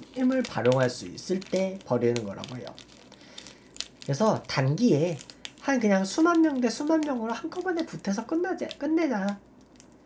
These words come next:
이런 거고요. 그 근대 이전에는요, 뭐 병력을 통솔하거나 진영을 유지하거나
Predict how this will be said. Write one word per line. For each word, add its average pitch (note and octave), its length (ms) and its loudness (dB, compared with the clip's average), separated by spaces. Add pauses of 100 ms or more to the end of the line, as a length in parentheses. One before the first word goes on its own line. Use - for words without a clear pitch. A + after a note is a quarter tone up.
(680)
이런 E3 220 6
거고요. C3+ 400 0 (1160)
그 D#3+ 520 10
근대 F#3 340 4
이전에는요, E3+ 800 0 (680)
뭐 A#2 220 2
병력을 G#3+ 520 4
통솔하거나 A#3 760 0 (520)
진영을 E3+ 580 6
유지하거나 A#2 560 2